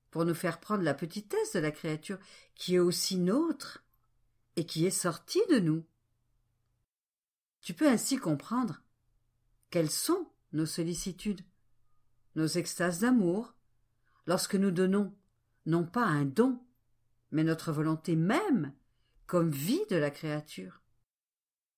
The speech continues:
D'une part, pour nourrir nos dons, et d'autre part,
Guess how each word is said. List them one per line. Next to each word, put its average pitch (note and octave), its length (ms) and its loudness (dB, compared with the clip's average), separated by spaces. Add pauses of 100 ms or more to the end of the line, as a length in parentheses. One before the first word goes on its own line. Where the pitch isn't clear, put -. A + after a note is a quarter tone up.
(440)
D'une A#3+ 280 6
part, C#4+ 540 4 (720)
pour F3 180 0
nourrir F3+ 360 2
nos F3 160 2
dons, A3 280 -2 (920)
et E3+ 100 0
d'autre D3+ 280 -2
part, G#3+ 440 -8